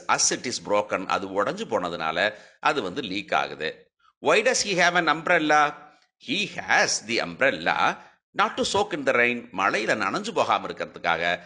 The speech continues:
அவன் அம்ப்ரெல்லா வச்சிருக்கிறான். Does plus have a has-ன்னு எழுதிட்டோம். ஓகேயா? Very good. ஆம், கொரோனா வைரஸ், அந்த வைரஸ், இந்த வைரஸ் என்னவா இருந்தாலும் சரி தான்.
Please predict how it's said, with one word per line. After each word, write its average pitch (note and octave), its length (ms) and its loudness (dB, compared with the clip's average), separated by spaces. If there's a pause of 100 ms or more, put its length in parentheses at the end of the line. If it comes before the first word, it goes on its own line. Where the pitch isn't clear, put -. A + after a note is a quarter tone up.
(160)
அவன் G#2+ 280 2
அம்ப்ரெல்லா G#2+ 440 2
வச்சிருக்கிறான். F#2 600 -2
Does - 260 0
plus D3+ 140 2 (100)
have G2+ 320 0
a F2+ 120 4
has-ன்னு F2 300 -6
எழுதிட்டோம். C2+ 340 -14 (1120)
ஓகேயா? D#3 300 -8 (340)
Very B2 240 2
good. G3 160 -2 (440)
ஆம், G#2 580 -2
கொரோனா G#2 360 2
வைரஸ், A#2+ 360 2
அந்த A#2+ 180 -2
வைரஸ், B2+ 320 -2
இந்த B2+ 160 -4
வைரஸ் C3+ 360 0
என்னவா A#2+ 260 0
இருந்தாலும் B2+ 320 -2
சரி C#3 180 -8
தான். D3 280 -8